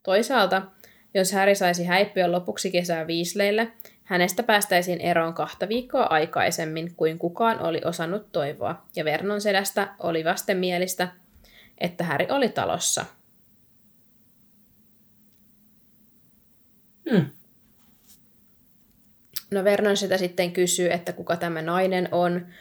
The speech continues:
Speaker 1: johon Harry toteaa, että olet tavannut hänet, hän on Ronin äiti ja oli vastassa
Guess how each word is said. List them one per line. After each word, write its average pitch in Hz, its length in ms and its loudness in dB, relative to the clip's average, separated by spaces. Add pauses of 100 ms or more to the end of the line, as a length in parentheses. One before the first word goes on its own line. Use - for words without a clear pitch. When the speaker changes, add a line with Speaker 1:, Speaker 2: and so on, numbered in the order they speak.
(200)
Speaker 1:
johon 165 260 -2
Harry 185 240 0
toteaa, 208 540 0
että 175 360 -6 (120)
olet 233 280 -4
tavannut 202 500 -2
hänet, 170 380 -2
hän - 240 -4
on 208 160 -2
Ronin 220 420 2
äiti 175 560 -2
ja 170 120 -2
oli 160 260 0
vastassa 180 640 -2